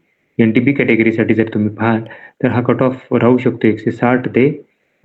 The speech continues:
एकशे साठ मार्क ते एकशे बासष्ट मार्क plus or minus again तीन.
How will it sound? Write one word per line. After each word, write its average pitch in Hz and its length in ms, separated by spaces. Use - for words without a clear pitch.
एकशे 131 260
साठ 120 280
मार्क 120 240
ते 113 140
एकशे 123 400
बासष्ट 113 500
मार्क 127 340
plus 113 200
or 110 120
minus 110 320
again 110 160
तीन. 143 320